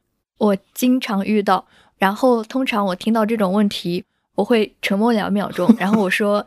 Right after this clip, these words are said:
Speaker 1: ：“你的这个情况还不够具体。”
Speaker 2: 对。
Speaker 1: 因为要非常具体的一个场景才可以。
Speaker 2: 所以说是，保险是实务性很强的一个学科。
Speaker 1: 对。
Speaker 2: 我觉得这里可以讲一下，就是如果有一个人告诉你，在这个实际情况没有发生的时候就告诉你，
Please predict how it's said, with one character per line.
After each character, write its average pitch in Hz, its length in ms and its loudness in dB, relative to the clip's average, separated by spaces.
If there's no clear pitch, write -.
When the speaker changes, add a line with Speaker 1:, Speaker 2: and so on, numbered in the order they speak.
Speaker 1:
：“你 190 120 0
的 180 80 -2
这 220 100 -2
个 269 80 2
情 196 180 -4
况 247 180 0
还 226 140 -2
不 226 140 -4
够 247 180 2
具 262 260 2
体。” - 220 -8
Speaker 2:
对。 262 220 4
Speaker 1:
因 254 140 2
为 269 220 0
要 262 140 0
非 311 140 -2
常 220 220 0
具 254 140 0
体 220 160 -2
的 - 80 -4
一 151 40 -2
个 202 80 -2
场 190 220 -2
景 196 180 -4
才 - 160 -2
可 101 220 -4
以。 175 180 0
Speaker 2:
所 254 140 0
以 277 80 0
说 247 120 -4
是， - 220 -6
保 156 160 -2
险 147 120 -6
是 175 120 -8
实 - 300 -6
务 180 120 -4
性 147 160 -6
很 117 200 -8
强 - 320 -8
的 170 100 0
一 165 40 2
个 90 340 -6
学 - 220 0
科。 - 200 -2
Speaker 1:
对。 - 720 -10
Speaker 2:
我 180 100 2
觉 196 160 2
得 277 100 0
这 294 140 -4
里 247 100 0
可 - 160 -6
以 185 240 -4
讲 - 240 -4
一 113 140 -14
下， 143 180 -10
就 170 100 -10
是 180 100 -6
如 180 260 0
果 269 160 2
有 127 200 -4
一 139 60 -10
个 156 140 -8
人 139 220 -6
告 175 200 2
诉 156 160 -8
你， 127 140 -10
在 233 160 -2
这 247 160 -4
个 240 80 -2
实 - 220 -4
际 247 120 -4
情 180 140 -6
况 208 100 0
没 202 80 0
有 208 80 -2
发 202 200 -2
生 208 120 0
的 202 80 0
时 135 120 -8
候 143 100 -6
就 - 80 -6
告 170 180 -2
诉 160 120 -8
你， 139 180 -10